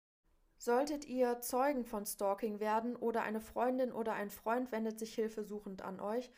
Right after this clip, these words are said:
versucht mit ihm oder ihr die Schritte durchzugehen und wendet euch an die entsprechenden Hilfestellen. In akuten Situationen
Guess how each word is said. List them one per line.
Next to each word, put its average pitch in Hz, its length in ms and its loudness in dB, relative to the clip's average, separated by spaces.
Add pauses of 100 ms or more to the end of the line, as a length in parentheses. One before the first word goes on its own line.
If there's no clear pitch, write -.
(280)
versucht 247 340 -2
mit 269 220 -4
ihm 269 220 -2
oder 226 260 2
ihr 254 220 2
die 220 100 -6
Schritte 254 380 -4
durchzugehen 226 640 0
und 208 180 -6
wendet 233 300 0
euch 220 200 -4
an 208 120 -4
die 196 100 -8
entsprechenden 220 600 -6
Hilfestellen. 175 680 -8 (640)
In 240 140 2
akuten 262 420 0
Situationen 226 760 -2